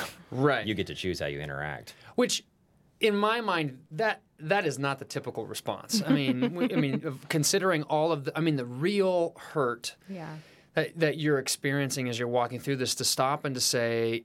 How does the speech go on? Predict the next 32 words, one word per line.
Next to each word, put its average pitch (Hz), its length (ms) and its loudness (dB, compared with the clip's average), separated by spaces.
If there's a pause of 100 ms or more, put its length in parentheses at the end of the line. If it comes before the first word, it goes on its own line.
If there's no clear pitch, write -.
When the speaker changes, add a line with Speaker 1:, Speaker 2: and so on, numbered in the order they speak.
(100)
Speaker 2:
"You 151 160 2
know 202 100 0
what? 165 220 0
This 160 200 -4
isn't 160 340 2
the 139 120 0
other 127 140 0
person's 117 440 -4
fault." - 420 -6 (1040)
That's 180 260 2
like, 156 380 2 (1120)
that's, 226 200 2 (440)
that's 247 160 2
pretty 285 220 2
shocking, 175 580 0
if 202 100 0
I 185 100 2
can, 185 120 -6
if 202 100 0
I 233 100 6
can 202 100 -4
be 151 120 -4
honest 170 340 2
with 156 180 0
you. - 140 2
Like, 151 300 2
I 196 200 2
hear 269 160 0
that 165 280 2
and 175 100 -4
I'm 185 140 -2
like, 151 400 0